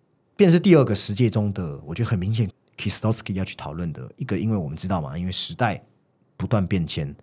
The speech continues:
不断改变，特别在 Kieslowski 那个年代的人来说，说实在也是真的比较辛苦嘛，因为这之间的变迁真的太大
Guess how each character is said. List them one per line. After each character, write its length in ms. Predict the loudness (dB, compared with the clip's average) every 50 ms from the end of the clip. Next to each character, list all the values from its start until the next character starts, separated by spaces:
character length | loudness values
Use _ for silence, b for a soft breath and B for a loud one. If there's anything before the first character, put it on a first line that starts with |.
| b b b b b b b b b
不 80 | -6 -2
断 120 | -2 -2
改 200 | -2 -2 -6 -8
变， 280 | -6 -6 -6 -6 -6 -6 -2
特 120 | 0 0
别 240 | 2 2 0 -2 -4 -8 -12 _ -2
在 280 | 0 0 0 0 -2 -4
Kieslowski 640 | -6 -6 -6 -4 -4 -4 -4 -4 -4 -6 -6 -6 -4
那 100 | -4 -4
个 80 | -4 -4
年 220 | -6 -6 -6 -6
代 160 | -4 -4 -4 -4
的 80 | -4
人 80 | -6 -8
来 140 | -8 -10 -10
说， 200 | -8 -6 -6 -4
说 160 | -2 0 0
实 140 | 0 0 0
在 160 | 0 0 0
也 140 | 0 -2 -4
是 80 | -6
真 120 | -4 -4 -4
的 60 | -4
比 60 | -4
较 80 | -4 -4
辛 240 | -4 -4 -4 -4
苦 180 | -6 -8 -8 -8 -10
嘛， 120 | -12 -12 -12 B B B B B
因 80 | B 0
为 40 | 0
这 120 | 0 -2
之 160 | -2 -2 -2
间 120 | 0 0 0
的 80 | 0
变 160 | 2 0 0
迁 160 | 0 0 -2 -2
真 120 | -2 -2
的 60 | -4 -2
太 240 | -2 0 0 0
大 220 | 0 -2 -2 -4